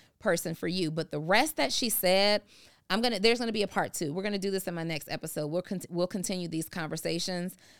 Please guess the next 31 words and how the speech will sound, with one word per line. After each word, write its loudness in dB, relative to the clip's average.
um, 0
from -2
the -4
conference, -6
okay? -2
Because -4
there's -2
so, 2
yeah, 0
there's 2
just -4
so 0
much -2
more. -6
There's, 2
there's 0
so 4
much 0
more -2
that 0
I 0
wanna -4
talk -4
about, -4
and -6
we're -2
almost -2
out 0
of -4
time -4
here. -6